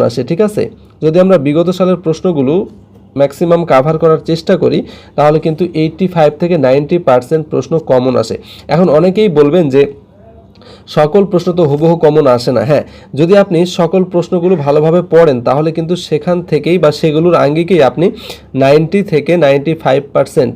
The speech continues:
প্রশ্নগুলোর আনসার করতে পারবেন, ঠিক আছে? সেক্ষেত্রে কিন্তু আপনার আনসার করতে কোনো সমস্যা হবে না। এজন্য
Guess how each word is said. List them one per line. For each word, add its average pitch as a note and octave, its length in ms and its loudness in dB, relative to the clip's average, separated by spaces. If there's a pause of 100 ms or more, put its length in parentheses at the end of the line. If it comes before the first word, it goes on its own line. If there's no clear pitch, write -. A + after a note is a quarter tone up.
(140)
প্রশ্নগুলোর D3 500 -2 (180)
আনসার E3 340 2 (420)
করতে D3 280 0
পারবেন, A#2+ 400 2
ঠিক F3 200 -2
আছে? A#3 140 -2 (400)
সেক্ষেত্রে D#3+ 320 -2 (100)
কিন্তু D3+ 220 0
আপনার F#3 180 2 (100)
আনসার C#3+ 300 -2
করতে D3 340 -4
কোনো D3 120 0 (100)
সমস্যা C3+ 400 0 (640)
হবে C#3+ 280 4
না। A#2+ 60 2 (100)
এজন্য E3 180 0